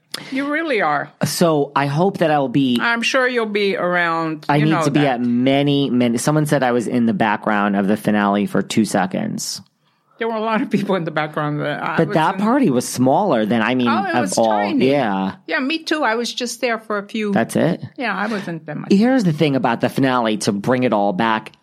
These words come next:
Speaker 2: I, like, I didn't realize what was going on with, like, Teresa and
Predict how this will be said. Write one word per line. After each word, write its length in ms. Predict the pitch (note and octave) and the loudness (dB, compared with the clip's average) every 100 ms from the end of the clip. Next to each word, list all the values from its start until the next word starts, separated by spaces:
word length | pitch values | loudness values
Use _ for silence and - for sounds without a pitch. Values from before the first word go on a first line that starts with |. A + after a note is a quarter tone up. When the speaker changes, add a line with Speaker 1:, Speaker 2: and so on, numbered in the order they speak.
| - | -2
Speaker 2:
I, 840 | C3+ D3 E3 F3 F3+ F3+ F3+ F#3 - _ _ _ _ _ _ | 2 2 2 2 2 2 2 0 -4 _ _ _ _ _ _
like, 340 | C#3+ E3 D3 E3+ - | 2 4 2 -4 0
I 220 | C#3+ E3+ | 2 2
didn't 360 | F3+ F3 C3 A2+ | 2 0 0 2
realize 580 | C#3+ D#3 B2 A#2 A2 | 2 2 2 0 0
what 160 | A2 F#2+ | -2 -2
was 100 | G#2 | -2
going 360 | F#2+ A2 G#2 G2+ | 0 0 0 2
on 600 | A#2+ A2+ F#2 F2+ G2 A2+ _ | 2 0 -2 -4 -8 -10 _
with, 160 | B2+ A#2 | 0 2
like, 240 | A2+ G2 | 2 0
Teresa 540 | - G#2 C#3 D#3+ D#3 C#3+ | -2 2 2 2 0 0
and 180 | C3+ | 0